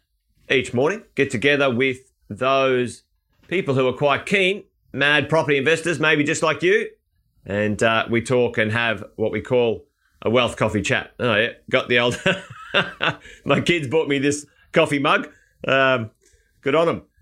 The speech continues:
Um, each morning, we talk about property investing, about the idea of how to build, tweak, maintain, tune up our property portfolio,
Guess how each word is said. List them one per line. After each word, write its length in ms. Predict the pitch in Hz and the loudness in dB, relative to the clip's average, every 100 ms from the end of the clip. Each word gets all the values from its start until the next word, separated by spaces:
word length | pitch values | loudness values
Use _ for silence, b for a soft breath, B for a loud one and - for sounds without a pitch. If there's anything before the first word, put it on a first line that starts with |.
| - | -4
Um, 380 | 131 151 139 - _ _ _ _ _ _ _ _ _ _ _ _ _ | 0 2 0 -6 _ _ _ _ _ _ _ _ _ _ _ _ _
each 220 | 117 - | -4 0
morning, 280 | 120 156 190 | 2 2 0
we 100 | 170 | -2
talk 240 | 180 196 190 | 0 0 2
about 280 | 196 196 | 2 2
property 380 | 196 202 208 208 | 0 0 2 2
investing, 580 | 202 214 196 208 208 196 | 2 0 0 0 0 -2
about 320 | 151 151 165 160 | -2 0 0 0
the 100 | 165 | 0
idea 480 | 156 117 160 160 | 0 0 0 2
of 200 | - 135 | 0 -2
how 260 | 123 139 139 | 0 2 2
to 80 | 120 | 0
build, 520 | 101 156 156 135 95 _ _ _ - | 0 0 2 0 -4 _ _ _ -14
tweak, 560 | - 170 190 147 - _ | -4 0 0 0 -8 _
maintain, 1000 | - 147 143 127 - 175 190 180 143 101 - _ _ - | -2 0 2 0 0 2 2 2 0 -6 -14 _ _ -10
tune 640 | - - 196 208 202 180 - | -4 0 2 2 2 -2 0
up 320 | 175 170 - - - | 0 0 -2 -12 -2
our 420 | 135 139 135 120 - | 0 2 0 -2 -4
property 400 | 151 147 147 127 | 0 2 2 0
portfolio, 800 | 139 127 - 139 143 160 226 | 0 -2 0 0 2 2 2